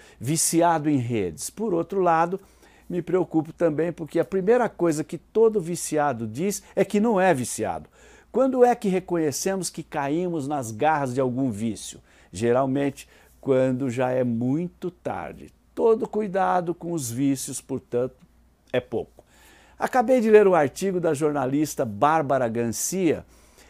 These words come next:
dizendo que saiu do Facebook e agora estava feliz da vida, sentindo-se como quem deixou a Torre de Babel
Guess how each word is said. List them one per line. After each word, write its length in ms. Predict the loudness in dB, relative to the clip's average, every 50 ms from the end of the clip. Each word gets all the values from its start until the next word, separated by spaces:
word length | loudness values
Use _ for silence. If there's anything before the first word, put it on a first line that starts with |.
| -20 _ -8
dizendo 520 | -6 -4 -2 0 0 0 2 0 -2 -4
que 180 | -4 -4 -6 -4
saiu 460 | -4 -2 0 2 2 4 4 4 2
do 100 | 2 0
Facebook 720 | 2 2 2 2 2 0 -4 -4 -2 0 0 0 2 2 2
e 40 |
agora 400 | 2 2 2 0 0 0 0 0
estava 420 | -2 -4 -6 -6 -4 -4 -4 -4 -6
feliz 920 | -8 -10 -16 -12 -2 0 2 2 2 0 -4 -2 0 2 2 2 2 0
da 140 | -2 -6 -6
vida, 400 | -6 -10 -12 -12 -12 -14 -18 -20 _ -20 -20 -20 -20 -18
sentindo-se 960 | -12 -4 0 2 2 2 0 -4 -6 -4 -4 -2 -2 -4 -4 -4 -6 -6 -6 -6
como 300 | -4 -4 -4 -4 -6 -6
quem 300 | -4 -4 -4 -2 -2 0
deixou 580 | 0 0 0 0 -2 -2 0 2 2 2 2
a 100 | 0 -2 -4 -8 _ _ 4
Torre 400 | 8 8 8 8 6 2 0 0
de 100 | 0 0
Babel 600 | 0 0 0 0 2 4 4 6 6 4 2